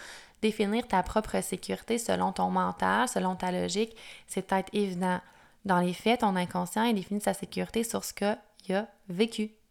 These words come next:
sur ce qu'il connaît. Donc, c'est pas nécessairement ce que mentalement tu crois que c'est censé être.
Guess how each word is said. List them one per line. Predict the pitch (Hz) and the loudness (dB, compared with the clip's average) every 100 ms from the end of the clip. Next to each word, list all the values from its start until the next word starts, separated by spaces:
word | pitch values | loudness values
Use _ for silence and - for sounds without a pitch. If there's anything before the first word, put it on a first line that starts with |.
| _ | _
sur | - 202 | -4 -4
ce | - | -4
qu'il | - 220 220 - - | -4 -4 -4 -12 -4
connaît. | 226 220 214 - _ _ - - _ _ _ _ _ | 2 2 0 -4 _ _ -20 -20 _ _ _ _ _
Donc, | 196 180 | -2 0
c'est | 196 | -2
pas | 190 233 | 2 2
nécessairement | 226 190 190 180 185 | 2 0 0 0 0
ce | 202 | -2
que | - | -2
mentalement | 180 190 190 185 180 190 | 0 0 0 0 2 0
tu | 214 - | -2 -6
crois | - 190 | -4 -4
que | 185 | -2
c'est | - | -4
censé | 90 90 - 87 - 87 | -4 -4 -4 -8 -4 -4
être. | 87 - | -6 -10